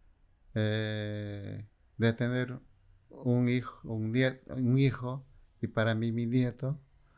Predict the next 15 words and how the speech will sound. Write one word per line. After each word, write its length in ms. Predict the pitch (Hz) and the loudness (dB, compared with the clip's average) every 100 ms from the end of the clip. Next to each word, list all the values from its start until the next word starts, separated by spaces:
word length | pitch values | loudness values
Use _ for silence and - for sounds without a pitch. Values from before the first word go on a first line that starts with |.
| - _ _ _ - - - - | -20 _ _ _ -20 -20 -20 -8
no 260 | 117 120 196 | 2 4 4
s-, 180 | - - | 0 0
no 300 | 139 127 180 | 2 6 8
un 140 | 156 | 8
hijo, 200 | 180 143 | 6 4
sino 380 | 113 120 117 120 | 0 2 0 0
tres, 640 | 151 147 151 - - - - 92 - - - | 0 0 0 -2 -6 -8 -8 -10 -12 -10 2
tres 300 | 139 139 156 | 2 4 2
hijos, 420 | 143 - 139 - - | 0 -2 -14 -10 -6
mis 220 | 101 - | -4 -2
tres 240 | 127 127 | -2 0
nietos, 560 | 143 139 135 135 131 - - - - - - - - - - - - | 0 0 -2 -6 -10 -14 -20 -20 -20 -20 -20 -20 -20 -20 -20 -20 -10
que 140 | - 113 | -4 -2
siempre 600 | - 143 143 127 120 113 | 0 2 4 2 0 -4
sobresalen 960 | - 104 107 - 135 123 120 123 127 | -2 -2 -2 0 2 2 0 -2 -6